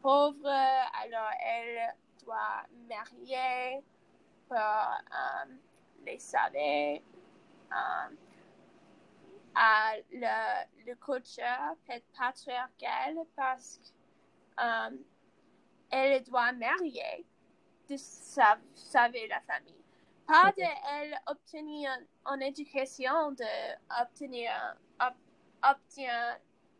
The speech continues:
Speaker 1: un boulot pour, euh, sauver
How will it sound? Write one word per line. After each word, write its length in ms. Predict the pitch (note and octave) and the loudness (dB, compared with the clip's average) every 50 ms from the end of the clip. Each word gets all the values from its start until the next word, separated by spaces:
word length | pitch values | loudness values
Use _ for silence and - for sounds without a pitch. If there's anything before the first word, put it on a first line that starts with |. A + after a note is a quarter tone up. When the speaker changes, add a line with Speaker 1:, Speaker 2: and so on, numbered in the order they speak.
| _ _ _ _ _ _ _ _ _ _ - | _ _ _ _ _ _ _ _ _ _ -2
Speaker 1:
un 180 | - C4 B3 A#3 | 0 0 0 0
boulot 720 | A#3 - A#3 A#3 A3 A3+ A#3+ B3 A#3+ - - - D#4 _ _ _ _ _ _ _ _ _ - | -6 -14 -14 -12 -8 -6 -4 -4 -2 -4 -6 -8 -12 _ _ _ _ _ _ _ _ _ -6
pour, 80 | C#4 A#3 | -4 -2
euh, 840 | A3+ A3 - - - - _ - - - - - F2 - - - D#4 D#4+ _ _ _ _ _ - - _ _ | -2 0 -2 -2 -2 -4 _ -10 -12 -10 -10 -8 -10 -10 -12 -14 -18 -20 _ _ _ _ _ -20 -20 _ _
sauver 440 | - - C4 A#3+ A3+ A3+ A3 G3+ | -6 -2 -2 -2 -2 -4 -8 -14